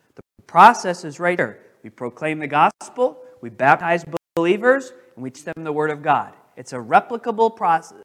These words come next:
uh, process that we've been given. Give the gospel, baptize believers, teach them all the things in the Word. But there's also a pattern that's what we've been uncovering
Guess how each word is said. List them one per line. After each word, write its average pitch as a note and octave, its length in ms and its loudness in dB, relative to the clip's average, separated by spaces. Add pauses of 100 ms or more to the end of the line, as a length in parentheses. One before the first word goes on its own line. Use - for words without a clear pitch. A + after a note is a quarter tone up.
(140)
uh, D#3+ 160 -2 (260)
process D#3 460 0
that - 60 -16
we've C#3+ 60 -12
been D#3+ 100 -10
given. B2+ 320 -6 (300)
Give G3 180 -2
the A#3 80 -4
gospel, G#3+ 680 -2 (400)
baptize F#3+ 500 0
believers, G#3+ 560 -4 (260)
teach F#3 300 -12
them F#3+ 260 -10
all E3+ 140 2
the F#3+ 120 -8
things F#3 300 -14
in F3+ 120 -12
the E3 100 -12
Word. D3 300 -8 (800)
But F3+ 100 0
there's G3 180 2
also C4 320 4
a C4 60 2
pattern B3 840 -4 (720)
that's C4 300 2
what B3+ 100 -2
we've A3+ 160 -10
been A3 140 -2
uncovering G#3+ 800 -6